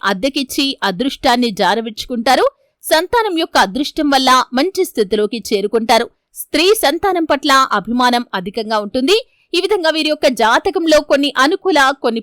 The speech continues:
ప్రతికూల ఫలితాలైతే ఉంటాయి. ముఖ్యంగా వీరి యొక్క జాతకాన్ని మనం మొత్తంగా చూసినట్లయితే మాత్రం ముగ్గురు ద్రోహుల పేర్లు వీరి యొక్క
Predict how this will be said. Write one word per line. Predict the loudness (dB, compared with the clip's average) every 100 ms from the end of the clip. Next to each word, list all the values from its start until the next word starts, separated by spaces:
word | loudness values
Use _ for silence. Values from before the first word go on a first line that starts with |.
| -2
ప్రతికూల | -4 -2 0 0 2
ఫలితాలైతే | -2 -2 -2 -4 -2 -4
ఉంటాయి. | -2 0 0 -2 _ _ -8
ముఖ్యంగా | -2 -2 2 4 4 2
వీరి | 2 2
యొక్క | 2 0 2
జాతకాన్ని | 2 2 0 0 2 -2 -2 -2
మనం | -2 -4 -12 _ 0
మొత్తంగా | 2 0 0 0 0
చూసినట్లయితే | -4 -4 -4 -2 -2 0 0
మాత్రం | 2 0 -2 0 -2
ముగ్గురు | 2 4 4 4
ద్రోహుల | 2 4 2 2 0
పేర్లు | 0 0 -2
వీరి | -2 -2
యొక్క | -4